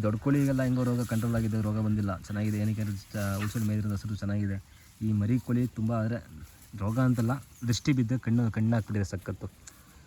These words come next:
ಈ ದೇವ್ರ ಕಣ್ಣು ಬೇಗ ತಪ್ಪಿಸ್ಕೋಬೋದಂತೆ, but ಜನದ ಕಣ್ಣು ತಪ್ಪಿಸ್ಕೊಳಿಕ್ಕಾಗಲ್ಲ, ಆ ಥರ ಆಗ್ಬಿಟ್ಟಿದೆ. ಆದರೂ ಕೂಡ ನನ್ನ ಸಬ್ಸ್ಕ್ರೈಬರ್ಸ್, ಸಬ್ಸ್ಕ್ರೈಬರ್ಸ್ ಅವ್ರಿಗೋಸ್ಕರ, ಸಾರಿ ಬರ್ತಿಲ್ಲ ವಾ ಮಾತು, ಅವರಿಗೋಸ್ಕರ,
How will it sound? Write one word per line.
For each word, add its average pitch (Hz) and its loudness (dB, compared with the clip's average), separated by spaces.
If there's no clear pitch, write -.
ಈ - 2
ದೇವ್ರ 110 6
ಕಣ್ಣು 120 6
ಬೇಗ 117 6
ತಪ್ಪಿಸ್ಕೋಬೋದಂತೆ, 107 0
but 104 0
ಜನದ 104 4
ಕಣ್ಣು 104 0
ತಪ್ಪಿಸ್ಕೊಳಿಕ್ಕಾಗಲ್ಲ, 98 -2
ಆ 95 0
ಥರ 107 -2
ಆಗ್ಬಿಟ್ಟಿದೆ. 92 0
ಆದರೂ 123 0
ಕೂಡ 113 4
ನನ್ನ 107 4
ಸಬ್ಸ್ಕ್ರೈಬರ್ಸ್, 113 2
ಸಬ್ಸ್ಕ್ರೈಬರ್ಸ್ 107 -2
ಅವ್ರಿಗೋಸ್ಕರ, 107 0
ಸಾರಿ 101 -2
ಬರ್ತಿಲ್ಲ 104 -2
ವಾ 92 -2
ಮಾತು, 98 -4
ಅವರಿಗೋಸ್ಕರ, 104 0